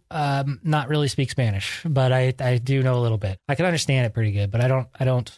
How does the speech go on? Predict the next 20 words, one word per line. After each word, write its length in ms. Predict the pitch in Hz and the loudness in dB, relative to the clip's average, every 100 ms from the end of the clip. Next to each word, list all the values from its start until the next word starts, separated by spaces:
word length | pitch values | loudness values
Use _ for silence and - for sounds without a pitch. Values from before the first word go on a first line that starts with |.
| _ | _
speak 280 | - - 107 | -20 -8 -8
it 140 | 85 | -6
very 180 | - 87 | -8 -8
fluently. 640 | 87 - - 117 92 87 - | -8 -6 0 0 0 -10 -2
Um, 260 | 135 123 120 | 2 4 4
but 220 | 131 120 - | 2 0 -2
the 120 | 143 | -2
geographical 760 | 117 151 156 151 160 - 165 104 | 2 2 2 2 2 0 -2 0
area, 540 | 135 160 170 180 175 | 2 2 2 0 -2
somewhere 440 | 131 170 185 208 208 | -4 -2 0 0 0
in 80 | 214 | 0
Mexico, 640 | 226 - 202 165 135 110 - | -4 -4 -2 0 0 -2 -2
somewhere 600 | 185 175 170 170 170 175 | 0 2 2 2 2 0
in 240 | 165 165 | 0 0
Mexico. 480 | 156 147 143 139 123 | 0 -2 -4 0 0
That's 180 | 117 147 | 0 0
all 160 | 143 | 0
I 100 | 143 | 2
know. 280 | 139 127 113 | 2 2 2
My, 420 | 123 123 123 123 | 4 4 4 2